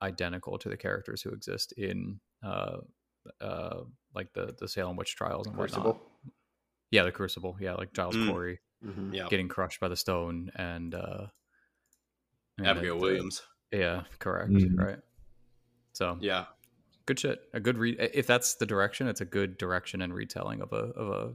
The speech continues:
Speaker 1: relatively famous and known story. So.
Speaker 2: Well, I hope you guys are Nine Inch Nails fans, because the second part I call the downward spiral. At dinner, Mercy tells her family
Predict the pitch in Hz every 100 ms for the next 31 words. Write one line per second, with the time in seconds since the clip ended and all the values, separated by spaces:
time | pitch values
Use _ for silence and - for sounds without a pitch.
0 | - 104 104 101 - 104 107 98 101 104
1 | - 98 98 95 101 - - 120 - 123
2 | 123 _ _ _ _ _ _ _ _ _
3 | _ _ _ _ _ 95 101 117 120 113
4 | 107 104 101 92 - 101 90 87 - -
5 | - _ _ 90 78 76 - 85 92 80
6 | 90 - - 123 117 117 107 - 92 -
7 | 85 82 - 95 90 87 82 80 - -
8 | 76 73 67 - - _ _ _ _ _
9 | _ _ _ _ _ _ _ _ _ _
10 | - 135 - 151 127 101 113 127 127 -
11 | 127 117 117 120 - 110 95 82 82